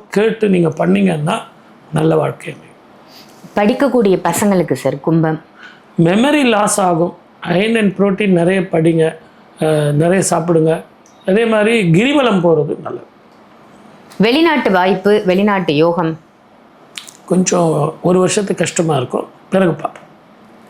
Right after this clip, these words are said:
Speaker 2: ரொம்ப சிறப்பு சார். கும்பராசி நேயர்களுக்கான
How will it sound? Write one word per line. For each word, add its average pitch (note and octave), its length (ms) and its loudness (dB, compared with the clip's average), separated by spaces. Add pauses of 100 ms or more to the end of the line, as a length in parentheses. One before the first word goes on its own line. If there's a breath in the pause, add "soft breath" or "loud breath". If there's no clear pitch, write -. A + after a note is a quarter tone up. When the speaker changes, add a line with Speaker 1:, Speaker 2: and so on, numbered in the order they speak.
(540)
Speaker 2:
ரொம்ப D3 200 0
சிறப்பு C3 360 -2
சார். C#3 160 0 (380 loud breath)
கும்பராசி D#4 520 2
நேயர்களுக்கான A3+ 680 0